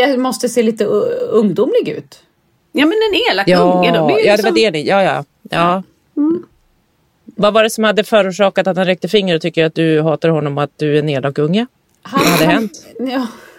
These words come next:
Speaker 1: Man undrar ju, man är lite nyfiken själv faktiskt. Det är lite svårt att,
Speaker 3: Ja.
Speaker 1: att förstå själv.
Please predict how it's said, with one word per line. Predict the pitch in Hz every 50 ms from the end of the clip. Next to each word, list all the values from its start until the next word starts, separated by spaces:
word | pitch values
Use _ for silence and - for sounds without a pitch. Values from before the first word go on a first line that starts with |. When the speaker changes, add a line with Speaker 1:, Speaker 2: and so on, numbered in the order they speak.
| - - - - - - 302 - - - -
Speaker 1:
Man | - 208 214 240
undrar | 233 233 214 185 170 214
ju, | 277 269
man | 175 208 190 202
är | 214 285
lite | 392 339 - 269
nyfiken | 254 240 190 165 - - 330 - - 220
själv | 214 - 277 247 160
faktiskt. | 151 - - - - - - - -
Det | - 196
är | 202
lite | 214 226 220 262 254
svårt | - - 196 185 - -
att, | 185 214
Speaker 3:
Ja. | 226 226 190 208 -
Speaker 1:
att | 202 -
förstå | - 185 180 - 160 -
själv. | - 165 - - 151 165 226 277 302